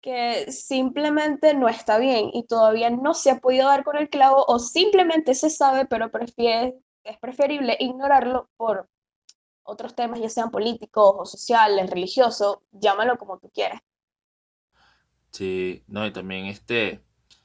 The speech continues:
Speaker 2: me da, me pone un poco de risa, me da así como que es muy raro, es muy irónico, no sé, que puedas comprarte un arma, tienes tu permiso de broma, pero tú tuviste una experiencia en cuanto a los videojuegos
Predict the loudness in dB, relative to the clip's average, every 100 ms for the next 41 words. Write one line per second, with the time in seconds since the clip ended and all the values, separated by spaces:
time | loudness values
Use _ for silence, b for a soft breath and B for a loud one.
0 | _ -10 -4 -2 -4 -6 -14 _ _ _
1 | _ -14 -10 -8 -6 -4 -6 -8 -8 -10
2 | -4 -4 -4 -8 -8 -10 -8 -8 -8 -10
3 | -10 -6 -8 -8 _ _ _ _ -18 -16
4 | -12 -10 -8 -8 -6 -4 -6 -10 -16 -14
5 | -12 -10 -10 -12 -18 _ _ _ -14 -8
6 | -8 -8 -12 -14 -12 -14 _ _ b b
7 | b b b _ _ _ -2 -2 0 -2
8 | -2 -4 -6 -2 -2 -2 -4 -12 -16 -14
9 | -12 -10 -10 -8 -4 -4 -6 -10 -16 _
10 | _ -10 -8 -6 -6 -6 -8 -14 -8 -4
11 | -2 -4 -8 -12 -14 _ _ _ _ _
12 | _ -12 -10 -6 -6 -4 -6 -6 -6 -8
13 | -4 -4 -4 -6